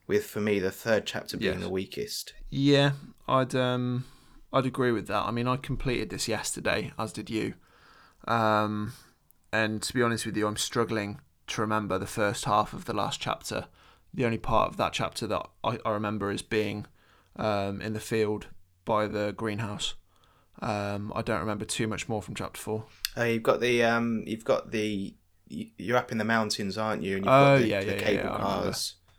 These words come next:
Speaker 1: um, for part of it, and then
Speaker 2: That's
Speaker 1: you go
Speaker 2: it.
Speaker 1: back to Rubalcaba, and
Speaker 2: El
Speaker 1: then
Speaker 2: Marro.
Speaker 1: back to El Marro.
Speaker 2: Yeah.
Speaker 1: Yeah.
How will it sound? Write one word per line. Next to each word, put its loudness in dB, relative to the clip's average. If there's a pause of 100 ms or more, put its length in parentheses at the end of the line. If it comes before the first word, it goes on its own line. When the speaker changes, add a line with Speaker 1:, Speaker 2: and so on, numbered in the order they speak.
(800)
Speaker 1:
um, 2
for -6
part 0
of -2
it, 8
and 4
then 4
Speaker 2:
That's 4
Speaker 1:
you 8
go 2
Speaker 2:
it. -6
Speaker 1:
back 4
to -6
Rubalcaba, 0 (320)
and 0
Speaker 2:
El 2
Speaker 1:
then 2
Speaker 2:
Marro. 0
Speaker 1:
back 4
to 2
El 4
Marro. 2 (180)
Speaker 2:
Yeah. -4
Speaker 1:
Yeah. 2